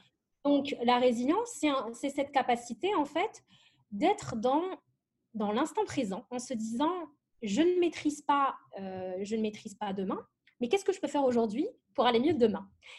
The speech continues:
Et ça, c'est très compliqué à, à appréhender, parce que nous avons, notre cerveau a tendance à se rattacher à ce qu'il a l'habitude de connaître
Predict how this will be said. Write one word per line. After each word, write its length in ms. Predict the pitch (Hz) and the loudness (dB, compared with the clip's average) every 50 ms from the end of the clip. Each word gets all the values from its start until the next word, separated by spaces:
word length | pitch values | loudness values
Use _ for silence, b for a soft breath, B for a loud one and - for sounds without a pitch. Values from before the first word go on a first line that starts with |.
| B B | B B
Et 60 | 180 | -2
ça, 80 | - 392 | -2 0
c'est 140 | - 349 - | 0 0 -2
très 280 | - - 285 269 - - | -2 -2 -4 -4 -4 -4
compliqué 580 | - 254 233 233 - 233 202 - 214 226 370 453 381 - - - | -2 -2 -2 -2 -4 -6 -6 -4 -4 -4 -4 -6 -8 -12 -8 -4
à, 260 | 202 202 185 170 170 - - _ _ | -4 -2 -2 -4 -6 -8 -12 _ _
à 120 | 220 226 | -2 -2
appréhender, 640 | 214 220 - - 269 240 214 208 196 214 311 - - B B B B B - | -2 -2 -2 -2 0 0 2 0 0 0 -2 -2 -6 B B B B B -8
parce 200 | 247 240 - - | -8 -8 -4 -2
que 80 | 294 | 0
nous 120 | 285 302 285 | 2 4 6
avons, 420 | 294 277 269 269 269 285 359 415 | 4 4 4 2 -2 -2 0 2
notre 160 | 330 285 277 - | 2 0 2 0
cerveau 200 | 277 254 269 339 | 0 2 4 4
a 120 | 339 - | 4 4
tendance 340 | - 277 247 262 330 370 - - | 2 0 2 2 0 0 -2 -4
à 100 | - 240 | -4 -4
se 140 | 233 - - | -4 -2 -2
rattacher 600 | 233 233 254 240 262 247 247 - - 311 330 359 370 - - | 0 0 2 2 2 0 0 -2 -2 -2 0 0 -2 -2 -4
à 60 | 220 | -8
ce 140 | 220 - - _ _ | -10 -10 -14 _ _
qu'il 200 | - - 285 254 | -16 -8 -4 -4
a 80 | 226 208 | -2 -2
l'habitude 400 | 214 214 220 240 - - 370 277 | -2 -2 -2 -6 -4 -6 -4 -4
de 40 | 285 | -4
connaître 420 | 285 - 220 196 226 302 - - | -2 -2 -2 -2 -2 -4 -8 -12